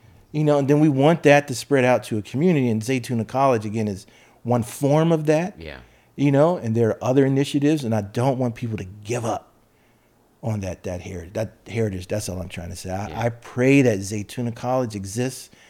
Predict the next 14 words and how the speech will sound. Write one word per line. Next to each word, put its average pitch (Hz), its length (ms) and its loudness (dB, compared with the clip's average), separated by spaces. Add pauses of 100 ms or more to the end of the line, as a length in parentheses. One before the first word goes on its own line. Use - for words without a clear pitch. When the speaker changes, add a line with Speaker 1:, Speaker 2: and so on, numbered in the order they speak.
(280)
Speaker 1:
until 110 320 0
the 98 80 -2
trumpet 113 380 -2
is 107 80 -4
blown, 113 460 -4 (280)
Speaker 2:
<laughs> 85 260 -18
Speaker 1:
you 135 160 0
know, 127 220 6
Speaker 2:
Ameen. 82 300 -6
Speaker 1:
for 120 140 0
the 113 80 2
final 127 340 4
hour. 135 560 4
Speaker 2:
Yeah. 80 280 -8